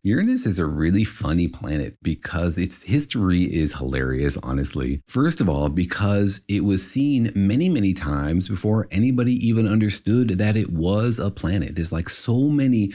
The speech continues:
missed opportunities to make, like, a cosmic scale discovery, leave your mark on humanity. Even back in, like,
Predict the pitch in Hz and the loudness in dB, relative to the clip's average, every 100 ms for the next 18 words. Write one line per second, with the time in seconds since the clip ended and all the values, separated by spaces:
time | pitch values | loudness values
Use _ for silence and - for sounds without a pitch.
0 | - - 95 123 170 143 - 113 110 104 | -8 -2 2 4 2 -2 -4 -4 -2 -2
1 | - 107 95 80 78 82 92 92 95 85 | 0 2 2 2 0 0 0 2 0 -2
2 | 85 - - - 82 78 90 82 - - | -4 -6 -6 -6 -4 -2 -2 -4 -8 -6
3 | 82 82 - - 76 76 71 80 147 147 | -4 -2 -4 -4 -2 0 0 0 0 0
4 | 120 104 98 92 110 - 90 101 101 95 | 0 0 0 0 -2 -4 -2 2 2 2
5 | 101 82 78 82 62 - - 107 147 160 | 2 4 2 0 -2 -8 -4 -2 0 0
6 | 131 131 131 120 113 107 101 | 0 -2 -2 0 2 0 -2